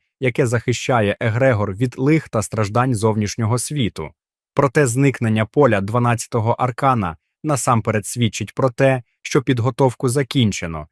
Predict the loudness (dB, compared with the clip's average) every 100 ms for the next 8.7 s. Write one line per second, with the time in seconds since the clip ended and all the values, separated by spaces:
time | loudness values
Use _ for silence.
0 | _ -4 0 2 2 0 -2 -2 0 -2
1 | _ _ 0 0 2 2 4 2 0 0
2 | 0 0 -2 0 0 2 2 0 -2 -4
3 | -2 -2 -2 0 2 2 0 -6 -2 -2
4 | 0 -2 0 -2 -2 -4 -4 -4 _ _
5 | _ 0 2 2 0 -2 -4 -2 -2 0
6 | 2 2 2 0 -2 -2 2 2 0 -4
7 | -6 _ _ _ -2 -2 2 0 0 -4
8 | -4 -6 -2 2 2 0